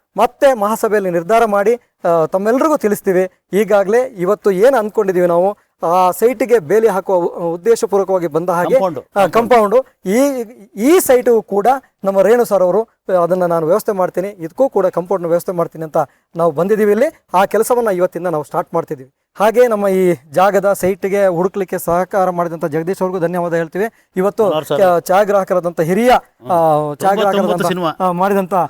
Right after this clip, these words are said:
Speaker 1: ಮನೋಹರ್ ಸರ್ ನಮ್ಮ ಜೊತೆ ಇದ್ದಾರೆ. ಆ, ಈ ಕೆಲಸ ಕೂಡ ನಿರ್ದೇಶಕರ ಜೊತೆ ನಾವಿದ್ರೇನಲ್ರಿ ಸಿನಿಮಾ ಅಂತ ಕೇಳುವಂಥ ಒಂದು ವ್ಯಕ್ತಿ. ತುಂಬಾ ಖುಷಿ ಆಯ್ತು ನನಗೆ, ಬಂದು ಕೈ ಜೋಡಿಸ್ತಾ ಇದ್ದಾರೆ. ಎಲ್ರಿಗೂ, ನಮ್ಮ ಸಂಘದ ಪದಾಧಿಕಾರಿಗಳಿಗೆ, ಕಾರ್ಯಕಾರಿ ಸಮ-, ಸದಸ್ಯರಿಗೆ,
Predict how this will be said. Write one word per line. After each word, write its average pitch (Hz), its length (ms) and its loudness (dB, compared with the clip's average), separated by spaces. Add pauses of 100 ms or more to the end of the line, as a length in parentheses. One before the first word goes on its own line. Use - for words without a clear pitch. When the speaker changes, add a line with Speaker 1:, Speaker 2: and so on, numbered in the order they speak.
(240)
Speaker 1:
ಮನೋಹರ್ 214 260 0
ಸರ್ 208 160 -2
ನಮ್ಮ 175 140 -4
ಜೊತೆ 190 200 0
ಇದ್ದಾರೆ. 185 420 -2 (180)
ಆ, 165 80 0
ಈ 170 220 0
ಕೆಲಸ 214 360 -2
ಕೂಡ 214 140 0
ನಿರ್ದೇಶಕರ 196 540 -2
ಜೊತೆ 202 240 -2
ನಾವಿದ್ರೇನಲ್ರಿ 190 720 0
ಸಿನಿಮಾ 185 280 -2
ಅಂತ 175 120 -4
ಕೇಳುವಂಥ 180 500 -2
ಒಂದು 165 180 -4
ವ್ಯಕ್ತಿ. 180 280 -4
ತುಂಬಾ 190 220 -2
ಖುಷಿ 226 240 -4
ಆಯ್ತು 226 200 0
ನನಗೆ, 185 500 -10
ಬಂದು 185 240 0
ಕೈ 175 180 -2
ಜೋಡಿಸ್ತಾ 170 280 -2
ಇದ್ದಾರೆ. 160 520 -6
ಎಲ್ರಿಗೂ, 269 420 2
ನಮ್ಮ 175 200 -2
ಸಂಘದ 185 340 -2
ಪದಾಧಿಕಾರಿಗಳಿಗೆ, 165 720 -6
ಕಾರ್ಯಕಾರಿ 160 400 -6
ಸಮ-, 156 360 -20
ಸದಸ್ಯರಿಗೆ, 165 500 -2